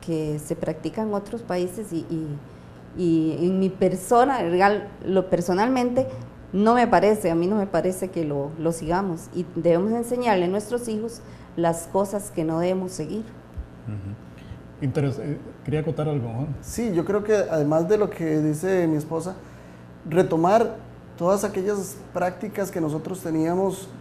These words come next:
Speaker 3: en, en nuestras familias, la, el diálogo familiar, las reuniones familiares, las tertulias familiares, el unirnos, el juntarnos en familia para poder,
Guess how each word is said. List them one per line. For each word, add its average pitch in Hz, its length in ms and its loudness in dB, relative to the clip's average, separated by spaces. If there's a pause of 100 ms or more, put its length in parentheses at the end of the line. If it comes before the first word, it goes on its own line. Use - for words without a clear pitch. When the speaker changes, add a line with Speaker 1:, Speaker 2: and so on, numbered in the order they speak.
(280)
Speaker 3:
en, 151 520 4
en 151 160 4
nuestras 143 340 0
familias, 143 600 2
la, 143 320 4
el 143 180 0
diálogo 165 400 4
familiar, 156 580 2 (320)
las 160 160 4
reuniones 156 380 4
familiares, 160 500 2
las 156 180 0
tertulias 165 440 -2
familiares, 156 640 2 (380)
el 180 540 6 (300)
unirnos, 185 600 6
el 156 80 0
juntarnos 165 460 0
en 180 100 0
familia 170 420 2
para 147 200 0
poder, 165 400 2